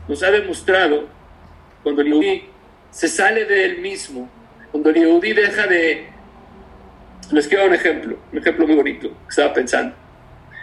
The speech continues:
Imagínense ustedes, se pueden imaginar ver un oso que tiene hambre, tiene hambre, un oso está en el bosque y tiene hambre. Y empieza a buscar algo para comer, para comer, para comer, y de repente ve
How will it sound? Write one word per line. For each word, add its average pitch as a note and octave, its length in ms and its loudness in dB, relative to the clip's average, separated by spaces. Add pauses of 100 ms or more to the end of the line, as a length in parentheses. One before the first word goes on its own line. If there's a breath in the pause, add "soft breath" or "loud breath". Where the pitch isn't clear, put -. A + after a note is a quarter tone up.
(140 loud breath)
Imagínense B3+ 400 0
ustedes, G#3+ 320 4
se - 120 -2
pueden A#3 200 4
imaginar F#3+ 460 0
ver D#3+ 320 0 (600)
un G3+ 140 2
oso - 280 -2 (720)
que G#3+ 80 -6
tiene A3+ 200 0
hambre, C4 380 -2 (400)
tiene G#3 220 2
hambre, A3 320 0
un G#3+ 60 -2
oso A3 180 0
está G3+ 160 -2
en G#3 60 -2
el F#3+ 100 2
bosque F#3 280 -4
y - 40 -4
tiene F#3+ 220 -2
hambre. - 280 -8 (680 soft breath)
Y D#3+ 60 0
empieza A#3+ 260 0
a - 20 2
buscar A#3+ 420 0
algo A#3+ 240 0
para A3 240 -2
comer, A3 320 -2
para G3 220 -2
comer, G#3 300 -4
para F#3+ 200 -4
comer, G#3 360 -6 (360 loud breath)
y E4+ 80 -4
de F4 80 2
repente B3 380 0
ve A3+ 380 -2